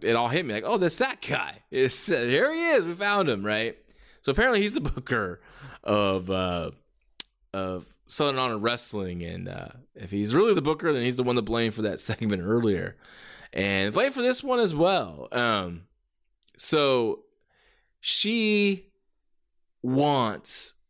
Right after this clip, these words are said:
a chain match, Brooklyn. She wants a chain match between her husband, Mads Kruger, Logan Creed, whatever he's gonna be called here, Cruel. I don't know. He's,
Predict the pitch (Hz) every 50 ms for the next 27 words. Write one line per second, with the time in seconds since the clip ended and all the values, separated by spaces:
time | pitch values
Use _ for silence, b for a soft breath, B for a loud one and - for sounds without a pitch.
0 | _ _ _ _ _ _ _ _ _ _ _ _ - - - - - - - 151
1 | 156 160 160 160 147 127 101 90 90 87 - - 139 139 135 - 98 92 90 -
2 | - 165 165 147 - - - - 151 147 151 147 143 135 131 123 - - 113 104
3 | 98 95 95 90 - b b b b b b b b b b b b - 185 202
4 | 180 165 156 135 135 135 135 131 123 110 110 120 123 131 127 - - - 113 110
5 | 104 101 101 98 101 101 95 - - - _ _ 104 113 123 127 123 120 107 -
6 | 92 87 90 95 90 - - _ _ _ _ _ 107 120 135 131 113 110 107 101
7 | - 90 85 87 90 85 - - - 139 135 131 127 127 127 127 139 147 139 131
8 | 120 104 90 82 73 69 92 107 107 104